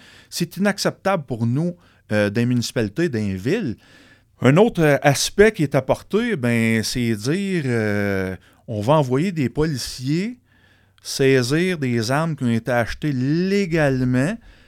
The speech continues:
par des gens qui ont jamais été problématiques de toute leur vie face à la loi. On se sent déjà très mal dans notre peau, juste quand un policier nous suit en voiture derrière nous.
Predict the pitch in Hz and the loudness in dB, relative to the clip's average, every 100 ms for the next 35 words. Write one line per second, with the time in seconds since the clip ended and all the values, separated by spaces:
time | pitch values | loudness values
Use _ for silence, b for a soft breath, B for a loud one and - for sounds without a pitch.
0 | b - 123 120 131 123 120 107 147 170 | b -2 -2 -2 -2 0 0 0 0 0
1 | 175 - 127 120 113 139 147 165 147 - | 0 -2 0 0 0 2 2 0 -2 -4
2 | 143 135 131 139 135 110 - 170 110 104 | -2 0 0 -2 -2 -4 -6 -8 -6 -8
3 | - - 226 - 156 131 104 101 165 - | -8 -12 -12 -6 -4 -2 -4 -10 -8 -6
4 | 107 104 101 90 92 110 - B B B | -6 -4 -4 -6 -6 -8 -12 B B B
5 | B B B B B 151 147 - 202 208 | B B B B B -2 -2 -2 0 0
6 | 175 147 143 202 208 - 170 180 170 185 | 0 -2 0 -2 -2 -4 -4 -2 0 0
7 | 175 147 135 113 _ 165 196 - b b | 0 0 0 -2 _ 0 0 -2 b b
8 | b b b 110 214 190 160 147 131 - | b b b -2 0 2 0 2 0 2
9 | 190 151 - 202 147 110 - 170 151 110 | 2 0 -2 0 0 -2 -4 -4 -4 -2
10 | 120 101 147 156 101 104 98 92 139 | -2 -2 -4 -2 -2 -2 -4 -4 -6